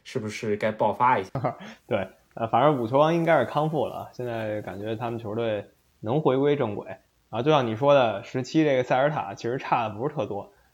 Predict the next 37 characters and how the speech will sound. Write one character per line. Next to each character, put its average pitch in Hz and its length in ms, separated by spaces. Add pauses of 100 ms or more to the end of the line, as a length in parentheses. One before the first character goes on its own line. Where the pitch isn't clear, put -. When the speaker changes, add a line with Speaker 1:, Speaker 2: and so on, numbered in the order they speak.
(220)
Speaker 2:
那 131 280
十 - 260
六 208 220
名 117 180
呢 117 120
也 104 140
还 113 160
好， - 320
就 139 120
比 120 160
这 123 80
塞 143 120
尔 143 140
塔 139 160
多 143 180
一 160 140
分。 - 180 (380)
所 139 100
以 143 40
说 175 200
第 170 200
二 143 180
十 120 320
的 165 140
这 131 100
个 120 80
西 139 140
班 139 120
牙 135 140
人 117 240
呢， 117 260 (400)
他 160 140
要 160 160
是 - 80
想 104 160
上 139 160
岸， 123 320